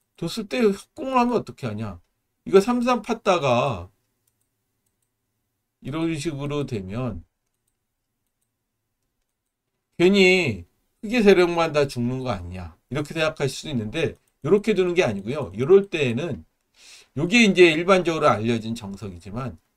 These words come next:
지금 이럴 때는 좀 독특하게 이렇게 멀리서 두라는 게 인공의 추천수입니다. 요 수의 의미는 어차피 여기 붙이면 뒤에 삼 삼을 파서 백한테 세력을 허용할 텐데 이 강력한 세력에서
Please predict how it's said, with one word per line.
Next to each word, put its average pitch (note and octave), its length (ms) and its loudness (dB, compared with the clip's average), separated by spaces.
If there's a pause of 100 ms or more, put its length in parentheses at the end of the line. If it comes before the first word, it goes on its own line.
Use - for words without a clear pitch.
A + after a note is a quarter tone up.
지금 C#3 240 -6
이럴 B2 220 2
때는 C3 240 -4
좀 C#3+ 220 -10 (260)
독특하게 C3 640 -6
이렇게 A#2+ 320 -4
멀리서 E3 840 -2
두라는 C3 400 -2
게 F#3+ 220 -6 (220)
인공의 C3 480 -2
추천수입니다. - 680 -16 (840)
요 F#3+ 120 6
수의 F#3+ 380 8
의미는 C3 580 -2 (280)
어차피 E3 420 -2
여기 C#3+ 180 -2
붙이면 A2 760 -10 (400)
뒤에 B2+ 220 -2
삼 F3 220 -8
삼을 C#3 400 -4
파서 B2 500 -12 (1160)
백한테 E3 520 2
세력을 C#3+ 460 2
허용할 E3 340 -2
텐데 A#2+ 440 -6 (200)
이 F#3+ 200 -4
강력한 E3+ 640 -4
세력에서 C3 560 -2